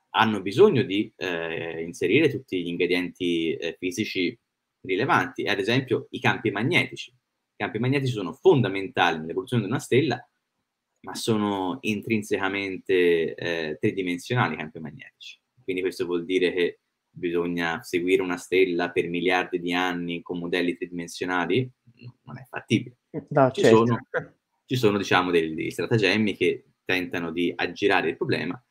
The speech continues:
Speaker 1: e, però appunto, eh, l'idea è sempre quella di mettere insieme i pezzi di un puzzle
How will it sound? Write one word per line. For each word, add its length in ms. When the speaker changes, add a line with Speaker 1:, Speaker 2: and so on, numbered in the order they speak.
Speaker 1:
e, 1600
però 320
appunto, 600
eh, 540
l'idea 320
è 40
sempre 340
quella 340
di 200
mettere 360
insieme 300
i 20
pezzi 260
di 80
un 120
puzzle 480